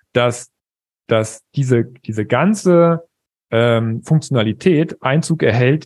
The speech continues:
in Chats, in WhatsApp zum Beispiel.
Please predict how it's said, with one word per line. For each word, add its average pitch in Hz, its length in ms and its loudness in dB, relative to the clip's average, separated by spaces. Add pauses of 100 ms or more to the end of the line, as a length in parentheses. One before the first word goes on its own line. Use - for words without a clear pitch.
in 131 440 0 (120)
Chats, - 420 -8 (540)
in 127 340 -2
WhatsApp 107 460 -4 (120)
zum 101 140 -6
Beispiel. - 460 -12